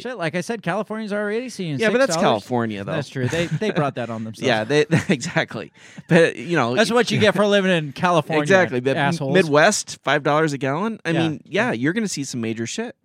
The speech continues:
Speaker 1: I, I agree. I tend to agree with that. So, global implications here. You think? You
Speaker 2: Yeah,
Speaker 1: think
Speaker 2: a
Speaker 1: we
Speaker 2: little bit.
Speaker 1: stumbled on a couple?
Speaker 2: <laughs>
Speaker 1: Just a couple.
Speaker 2: Just a couple.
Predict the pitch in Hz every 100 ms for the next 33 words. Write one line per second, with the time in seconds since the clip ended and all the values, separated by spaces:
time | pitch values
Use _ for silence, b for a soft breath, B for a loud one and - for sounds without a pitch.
0 | - - 123 120 - 120 117 107 113 107
1 | 110 117 208 180 117 110 107 95 95 78
2 | - 156 131 B B B B B B B
3 | _ _ _ _ _ _ - 190 202 208
4 | 196 185 190 196 208 196 208 202 156 156
5 | 151 196 190 - 127 156 277 170 180 135
6 | 127 107 - 196 180 180 180 160 - 170
7 | - - 226 139 147 - 247 - 120 92
8 | 269 117 - 147 180 80 -